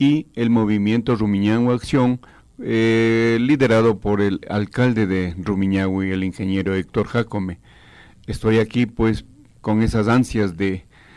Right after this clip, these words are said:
de, de hacer trabajar a, a la mente,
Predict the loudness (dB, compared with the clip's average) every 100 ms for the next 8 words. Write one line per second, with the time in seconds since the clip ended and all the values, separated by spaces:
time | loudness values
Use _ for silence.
0 | -20 -20 -14 -6 -2 -2 0 0 0 0
1 | -2 -4 -6 -8 -10 -14 -20 _ _ -20
2 | -8 -4 -2 -2 -4 -6 -6 -4 -4 -8
3 | -12 -10 -6 -6 -4 -2 0 0 0 0
4 | -2 -2